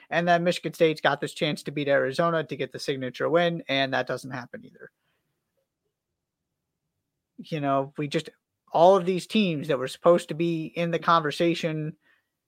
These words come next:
maybe making this interesting with Purdue. And it's just, it's not really happening for any of them right now,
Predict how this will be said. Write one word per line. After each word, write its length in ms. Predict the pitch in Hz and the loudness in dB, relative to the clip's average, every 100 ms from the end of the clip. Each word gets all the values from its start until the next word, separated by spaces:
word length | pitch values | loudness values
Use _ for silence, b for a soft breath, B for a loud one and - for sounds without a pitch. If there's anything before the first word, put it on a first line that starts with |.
| _ | _
maybe 280 | 139 156 165 | -2 0 0
making 260 | 160 165 165 | 0 0 -2
this 140 | 151 | -2
interesting 360 | 165 151 - 156 | -4 -4 -6 -4
with 200 | 151 - | -4 0
Purdue. 520 | 170 165 135 120 131 _ _ _ _ _ _ _ _ _ _ _ _ _ _ _ _ _ _ _ _ _ _ _ _ - | 2 2 0 -2 -8 _ _ _ _ _ _ _ _ _ _ _ _ _ _ _ _ _ _ _ _ _ _ _ _ -6
And 580 | 135 127 127 131 131 131 | -4 -4 -4 -6 -8 -8
it's 380 | 135 135 - - | -6 -6 -8 -6
just, 380 | 151 143 - _ _ _ | -4 -4 -6 _ _ _
it's 280 | 123 135 - | -8 -8 -2
not 280 | 147 160 165 | 2 2 6
really 200 | 185 175 | 6 6
happening 480 | 185 - 180 175 | 6 4 2 -2
for 120 | - 165 | 2 2
any 200 | 165 135 | 2 0
of 100 | 123 | -4
them 140 | 120 | -6
right 180 | 131 123 | -6 -6
now, 320 | 120 120 | -8 -10